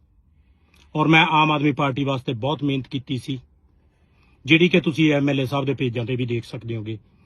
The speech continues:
ਜਾਂ ਮੇਰੇ ਹਲਕੇ ਦੇ ਵਿੱਚੋਂ ਵੀ ਕਲੀਅਰ ਕਰ ਸਕਦੇ ਹੋਗੇ। ਰਹੀ ਗੱਲ ਜਿਹੜਾ ਇਹਨਾਂ ਨੇ ਪਰਚਾ ਕਰਵਾਇਆ ਹੈ ਮਨਿੰਦਰ ਸਿੱਧੂ 'ਤੇ ਅਤੇ ਮੇਰੇ 'ਤੇ,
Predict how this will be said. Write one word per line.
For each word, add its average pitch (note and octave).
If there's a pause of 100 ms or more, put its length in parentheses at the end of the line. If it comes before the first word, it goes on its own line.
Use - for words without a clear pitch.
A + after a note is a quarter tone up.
(160)
ਜਾਂ D#3
ਮੇਰੇ D#3
ਹਲਕੇ B2+
ਦੇ B2
ਵਿੱਚੋਂ A#2
ਵੀ A#2
ਕਲੀਅਰ B2+
ਕਰ A#2+
ਸਕਦੇ -
ਹੋਗੇ। - (1800)
ਰਹੀ E3
ਗੱਲ F3+ (360)
ਜਿਹੜਾ E3
ਇਹਨਾਂ G3
ਨੇ F#3+
ਪਰਚਾ F3+
ਕਰਵਾਇਆ C#3+
ਹੈ C#3 (1400)
ਮਨਿੰਦਰ E3
ਸਿੱਧੂ E3
'ਤੇ D#3 (640)
ਅਤੇ F#3+
ਮੇਰੇ E3+
'ਤੇ, A2+